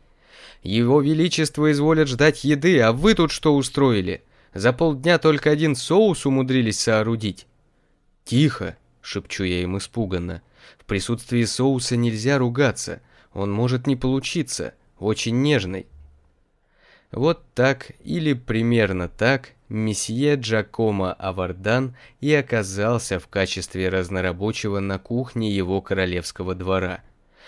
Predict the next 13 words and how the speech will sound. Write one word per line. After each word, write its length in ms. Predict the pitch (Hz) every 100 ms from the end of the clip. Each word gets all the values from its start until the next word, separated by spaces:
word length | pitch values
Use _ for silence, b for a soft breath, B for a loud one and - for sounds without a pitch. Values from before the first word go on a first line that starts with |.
| B B B
Ну 260 | 92 98 104
и, 80 | 98
конечно, 580 | 101 92 101 117 - 90
его 300 | 90 90 107
тонкая 560 | - 123 123 120 107
натура 440 | 104 101 117 110 98
художника, 920 | 104 98 98 120 101 92 - 90 -
успевшего 720 | 98 - 123 127 123 117 113
себе 420 | 107 110 101 110
всего 460 | 107 - 110 113 117
намечтать 640 | 95 92 95 - 107 98 92
и 20 |
напридумывать, 920 | 92 - 92 90 107 123 95 87 -